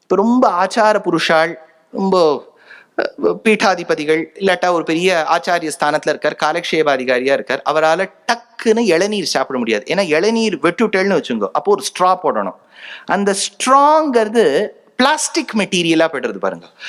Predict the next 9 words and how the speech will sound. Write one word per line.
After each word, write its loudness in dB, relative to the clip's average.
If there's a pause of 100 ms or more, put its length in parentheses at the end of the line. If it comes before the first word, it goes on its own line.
(160)
அதனால 0
அதை -2
யூஸ் -4
பண்ண -2
முடியாது. -8 (380)
சரி, 2
வெட்டுட்டு 0
ஆன்னு 2
போட்டுக்கலாம்னா 0